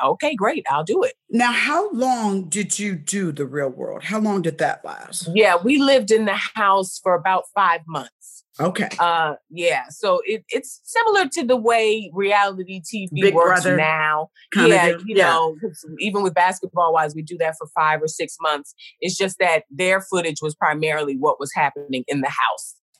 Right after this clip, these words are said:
Speaker 2: Okay. So now you're going to be doing, uh, returning to scripted T V, right? You've got a new show you're working on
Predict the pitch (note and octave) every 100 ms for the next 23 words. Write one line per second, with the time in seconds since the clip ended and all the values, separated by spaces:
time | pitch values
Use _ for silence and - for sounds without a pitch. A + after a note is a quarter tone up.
0 | _ _ - D3+ D3 F3 D#3+ G#3+ - -
1 | C4+ A3+ G#3+ G#3 - _ - G3+ C#4+ D4+
2 | - B3 A#3+ A3 G3 G3+ G3+ G#3 G3 F3
3 | F3 F3+ - E3 D#3+ D#3+ F3 A3+ B3 G#3+
4 | G#3+ C#4+ - F3+ - B2 - C#3 C#3 C#3
5 | E3 F#3 G3+ F3+ E3 F3 F3 G3 - C4+
6 | G#3+ C3+ C3+ C3+ A#2+ D#2 C#2+